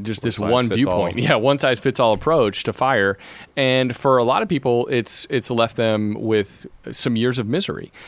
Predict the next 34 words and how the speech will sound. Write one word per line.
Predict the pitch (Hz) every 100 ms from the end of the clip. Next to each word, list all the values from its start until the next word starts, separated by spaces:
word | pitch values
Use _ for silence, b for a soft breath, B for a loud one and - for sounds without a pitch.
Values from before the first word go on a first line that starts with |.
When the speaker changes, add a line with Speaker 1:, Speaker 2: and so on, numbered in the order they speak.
| B B
Speaker 1:
And | 110 110 110 104 -
so | - 113 107
I, | 104 - 123
I, | 120
I've | 123
seen | - - 196 135
that | 120 104 85 -
as | 107
a |
real | 101 120 98
outcome. | 101 113 92 85 80 -
And | 123
so | 139
I | 117
agree | 101 92 131 110 90 - B B -
that | 104
maybe | 104 104
the | 98 95
changing | 120 113 104 95
face | 113 110 -
in | 92
nature | 98 135 - 95
and | 101 101
the | 98
different, | 117 110 110 - B B B B -
you | 104
know, | 90
paths | - 123 120 117
to | 117
get | 101 123
there, | 92 92
because | 95 113 107
I | 101
think, | 110